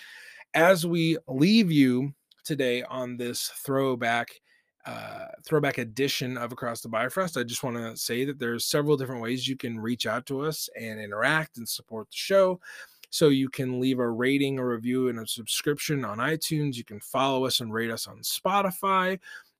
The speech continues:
Go reach out to us on in-, Instagram at Mighty Thor Podcast. You can go to our Facebook group.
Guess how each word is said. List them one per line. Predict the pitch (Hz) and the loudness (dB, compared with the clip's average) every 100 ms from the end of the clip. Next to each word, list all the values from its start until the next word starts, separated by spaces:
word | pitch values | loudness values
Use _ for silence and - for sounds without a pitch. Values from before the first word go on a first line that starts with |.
| 160 | 0
Go | 139 | 4
reach | 135 131 - | 4 4 4
out | 135 131 | 2 2
to | |
us | 131 - | -2 -2
on | 117 110 110 - | -4 -6 -10 -8
in-, | 139 139 - | -4 -4 0
Instagram | 160 175 175 175 170 170 135 | 2 4 6 8 8 4 0
at | 131 127 - | 0 0 -2
Mighty | 131 131 131 | -2 0 0
Thor | 131 123 | 0 -4
Podcast. | 117 151 165 160 175 170 170 - | -2 0 0 0 -2 -2 -2 -4
You | 147 123 | -6 -4
can | 127 117 | -4 -2
go | 120 | 0
to | 117 110 | 0 -2
our | 107 104 | -4 -6
Facebook | - - 147 - 156 127 165 | -6 -2 0 0 -4 -6 -4
group. | 156 147 143 - | 0 2 0 -4